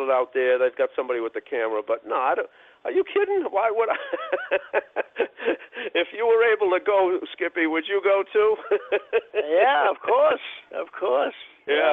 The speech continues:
Speaker 1: this is a
Speaker 2: That
Speaker 1: big
Speaker 2: sounds,
Speaker 1: one.
Speaker 2: that sounds
Speaker 1: This is a
Speaker 2: great. I'm
Speaker 1: big
Speaker 2: glad
Speaker 1: one.
Speaker 2: you
Speaker 1: Well, and
Speaker 2: glad you could put it
Speaker 1: Skippy,
Speaker 2: together.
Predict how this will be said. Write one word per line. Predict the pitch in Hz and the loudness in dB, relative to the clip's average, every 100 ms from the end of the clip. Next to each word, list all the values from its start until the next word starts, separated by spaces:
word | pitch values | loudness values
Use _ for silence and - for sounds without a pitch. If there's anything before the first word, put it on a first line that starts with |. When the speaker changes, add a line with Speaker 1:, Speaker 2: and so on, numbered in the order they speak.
| 151 | 2
Speaker 1:
this | 170 | 0
is | 151 | -2
a | |
Speaker 2:
That | 156 165 | 0 -2
Speaker 1:
big | 147 | 0
Speaker 2:
sounds, | |
Speaker 1:
one. | 143 123 117 | 0 0 0
Speaker 2:
that | 202 - | -2 2
sounds | 226 185 | 2 2
Speaker 1:
This | 156 | 0
is | 170 | 2
a | |
Speaker 2:
great. | 165 135 | 2 4
I'm | 147 | 2
Speaker 1:
big | 147 | 2
Speaker 2:
glad | 165 165 | 4 4
Speaker 1:
one. | 156 | 2
Speaker 2:
you | 143 - _ _ _ - _ _ _ _ _ - _ _ _ | -6 -8 _ _ _ -20 _ _ _ _ _ -20 _ _ _
Speaker 1:
Well, | 147 165 165 165 | 2 4 4 2
and | |
Speaker 2:
glad | 156 165 | 0 -4
you | 160 | -6
could | - | -8
put | - 180 | -8 -4
it | 151 | -4
Speaker 1:
Skippy, | - | -2
Speaker 2:
together. | 147 | 0